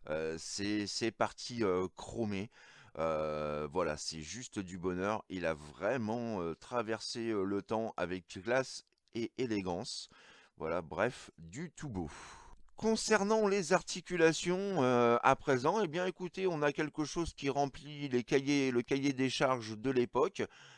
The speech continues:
et même un petit peu plus. Nous avons tout d'abord, donc,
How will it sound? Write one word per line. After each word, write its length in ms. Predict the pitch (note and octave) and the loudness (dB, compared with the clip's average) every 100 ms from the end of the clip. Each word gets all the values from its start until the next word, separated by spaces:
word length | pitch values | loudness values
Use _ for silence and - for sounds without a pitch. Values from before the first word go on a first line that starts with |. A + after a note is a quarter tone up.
| - | -12
et 120 | - | -6
même 300 | D#3 F#3 G3 - - | -2 0 0 -4 -8
un 160 | C4 B3+ | -8 -8
petit 260 | - A3+ | -10 -12
peu 180 | F#3+ F3+ | -6 -6
plus. 420 | - D3 F#3 - A2+ - - - _ | -4 -6 -6 -6 -6 -8 -20 -20 _
Nous 280 | A2+ F3 D#3+ | -10 -2 2
avons 380 | D#3+ D#3+ D#3 A#2 _ _ | 2 0 -8 -12 _ _
tout 140 | - | -6
d'abord, 420 | D3+ D3 D3 C#3+ | -2 0 2 0
donc, 400 | A#2+ A#2 G#2+ F2 | -2 -6 -10 -18